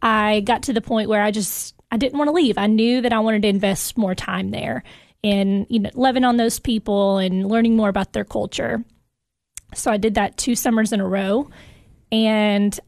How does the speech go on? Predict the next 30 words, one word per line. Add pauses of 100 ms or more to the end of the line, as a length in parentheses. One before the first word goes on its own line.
I (520)
decided (340)
at
the
very
end
of
my
undergrad,
they'd
asked
me
to
come
on
full
time,
and
I
was
like,
"Let's, (100)
let's
do
it."
There's
not
gonna
be
a,